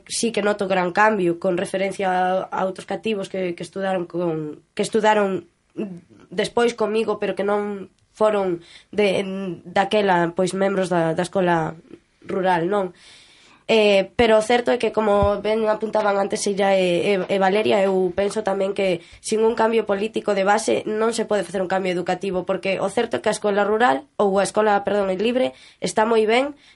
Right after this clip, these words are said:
pero é unha cuestión minoritaria, totalmente minoritaria. Quer dicir, en Galicia penso que hai dúas ou tres escolas libres, e de pago, evidentemente, quer dicir, é moi caras,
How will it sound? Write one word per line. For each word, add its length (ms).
pero 240
é 240
unha 240
cuestión 800
minoritaria, 800
totalmente 480
minoritaria. 640
Quer 160
dicir, 160
en 80
Galicia 560
penso 320
que 80
hai 240
dúas 320
ou 80
tres 160
escolas 320
libres, 400
e 80
de 160
pago, 320
evidentemente, 720
quer 160
dicir, 160
é 20
moi 300
caras, 400